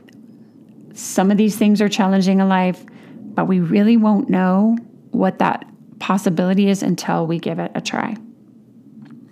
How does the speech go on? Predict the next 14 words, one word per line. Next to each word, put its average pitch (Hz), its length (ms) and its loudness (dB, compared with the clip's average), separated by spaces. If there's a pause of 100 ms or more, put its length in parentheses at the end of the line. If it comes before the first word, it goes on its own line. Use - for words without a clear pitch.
(1000)
So 262 200 2
I've 214 100 2
given 247 300 4
you 277 120 4
the 247 140 2
three 247 880 2
main 240 280 4
ways 202 200 2
I 190 120 2
see 185 200 -2
people 190 240 0
stop - 280 -2
themselves: - 640 -4
by 185 840 -2